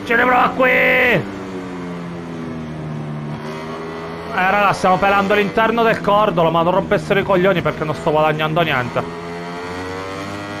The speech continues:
Vicino a Corris, che qua può prendere la scia di Quartararo.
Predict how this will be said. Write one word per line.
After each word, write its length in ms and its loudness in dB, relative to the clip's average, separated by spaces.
Vicino 400 2
a 80 2
Corris, 560 4
che 100 2
qua 160 2
può 120 6
prendere 340 2
la 120 4
scia 200 2
di 80 2
Quartararo. 920 2